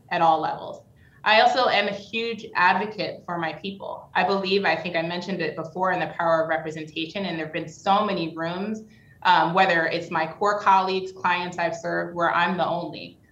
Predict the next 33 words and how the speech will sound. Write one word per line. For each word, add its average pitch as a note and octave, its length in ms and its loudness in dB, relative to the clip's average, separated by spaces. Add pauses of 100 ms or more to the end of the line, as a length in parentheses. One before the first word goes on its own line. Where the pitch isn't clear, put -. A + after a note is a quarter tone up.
I'm E3+ 120 -2
the E3+ 80 0
only D3+ 280 -2
woman, A3 520 0
I'm D#3+ 240 -2
the D#3+ 100 -2
only, D#3 680 -4
uh, C#3+ 180 0
first F3+ 320 0
generation D#3 480 -2
American, G#3+ 720 2
I'm D#3+ 220 -2
the - 80 -6
only D#3+ 320 -4
person D#3+ 320 -6
of D3+ 120 -10
color, G3 600 2 (260)
I'm F3 140 0
the F3 120 2
only, E3+ 360 0
I E3 80 2
may E3 180 -2
sometimes E3 360 -8
be E3+ 80 -4
the C#3+ 100 -6
youngest A3 600 0
in G3+ 120 -4
those F#3+ 260 0
rooms, F#3 380 -4
and F#3+ 180 -2
I F#3 140 2
feel G3+ 220 0
like F3+ 320 0